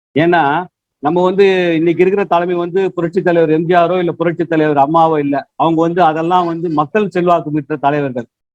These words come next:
அவங்கள மக்களால் வந்து மிக பெரும் போற்றப்பட்ட தலைவர்கள். அப்படிப்பட்ட தலைமை இன்னைக்கு அதிமுகல இல்ல. அதை நிஜமா நம்ம ஒத்துக்கணும். அப்படி இருக்கும்போது நம்ம எல்லாம் ஒன்னா சேர்ந்து இருந்தாதான் இந்த இயக்கத்தை வழி நடத்த முடியும். ஒன்னா பயணித்தாதான் இந்த கட்சியை காப்பாத்த முடியும், கட்டி காக்க முடியும், தமிழக ம-, தமிழக மக்களுக்கு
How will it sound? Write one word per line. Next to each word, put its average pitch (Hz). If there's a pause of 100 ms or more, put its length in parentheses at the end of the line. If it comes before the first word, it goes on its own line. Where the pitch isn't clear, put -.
(140)
அவங்கள 165
மக்களால் 180
வந்து 160
மிக 156
பெரும் 180
போற்றப்பட்ட 170
தலைவர்கள். 131 (420)
அப்படிப்பட்ட 190
தலைமை 202
இன்னைக்கு 170 (100)
அதிமுகல 165
இல்ல. 165
அதை 156
நிஜமா 185
நம்ம 160
ஒத்துக்கணும். 151 (480)
அப்படி 151
இருக்கும்போது 220
நம்ம 185
எல்லாம் 202
ஒன்னா 208
சேர்ந்து 202
இருந்தாதான் 185
இந்த 180
இயக்கத்தை 185
வழி 180
நடத்த 175
முடியும். 170 (140)
ஒன்னா 196
பயணித்தாதான் 175
இந்த 175
கட்சியை 165
காப்பாத்த 170
முடியும், 156
கட்டி 156
காக்க 156
முடியும், 170
தமிழக 170
ம-, 131
தமிழக 185
மக்களுக்கு 156